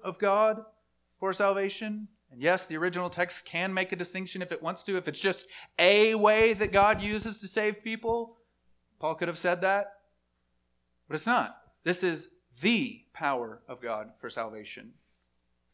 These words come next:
It is the gospel alone, echoed in the words of Peter that we've talked about before. "There is no name, there is no other name given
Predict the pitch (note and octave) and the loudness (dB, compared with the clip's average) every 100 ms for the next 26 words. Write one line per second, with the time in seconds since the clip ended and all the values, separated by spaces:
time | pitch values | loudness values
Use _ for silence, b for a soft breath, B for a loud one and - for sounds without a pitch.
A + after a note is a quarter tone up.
0 | _ _ _ _ - C3+ C#3 D3+ F3 E3+ | _ _ _ _ -12 -10 -4 2 2 2
1 | - F3 F#3 F3+ F3+ F#3 E3 C#3 D#3+ E3 | -4 -6 -6 -4 0 0 0 0 0 0
2 | F3 E3 D#3+ D3 E3 C#3+ C3 - G#3 G3 | -2 -6 -6 -4 -4 -6 -12 -8 -2 0
3 | F3+ D3 - D#3+ D#3+ D3 D3 C#3 F3+ F#3 | -2 -6 0 0 0 -2 -4 -4 -4 -2
4 | F3+ G3+ A3+ A3+ A#3 C4+ C#4 C4+ D4+ E4 | 2 4 2 2 4 6 8 8 8 8
5 | A#3+ C#3+ B2 - - - _ _ _ G#3 | 6 2 -8 -12 -20 -20 _ _ _ 4
6 | B3+ D4 C4+ D4+ D#4+ D#4+ D4+ B3+ A3 E3+ | 6 6 8 12 12 12 10 8 4 4
7 | C#3 D3 A3+ B3 A3 | 2 4 4 4 0